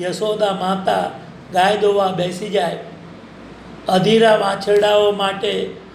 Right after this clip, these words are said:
મોટે અવાજે ભાંભરે, તેમને શાંત પાડવા દરેકનું નામ દઈને બોલાવે.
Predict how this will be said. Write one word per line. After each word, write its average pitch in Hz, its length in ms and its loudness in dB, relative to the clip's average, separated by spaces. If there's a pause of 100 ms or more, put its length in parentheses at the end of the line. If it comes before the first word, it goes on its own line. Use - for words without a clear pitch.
(280)
મોટે 202 340 2
અવાજે 202 640 0 (420)
ભાંભરે, 185 640 -2 (460)
તેમને 202 360 -6
શાંત 214 580 -4
પાડવા 196 600 2 (420)
દરેકનું 214 580 2
નામ 208 360 -6
દઈને 202 320 -2
બોલાવે. 190 840 0